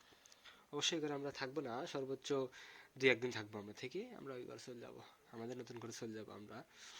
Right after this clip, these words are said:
নতুন ঘরের ভিডিও আমাদের ইসে আছে,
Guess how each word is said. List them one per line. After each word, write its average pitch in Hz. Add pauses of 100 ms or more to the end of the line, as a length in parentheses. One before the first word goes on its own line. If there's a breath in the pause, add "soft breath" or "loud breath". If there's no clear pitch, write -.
(760 loud breath)
নতুন 131
ঘরের 131
ভিডিও 131
আমাদের 131 (340)
ইসে 135 (160)
আছে, 120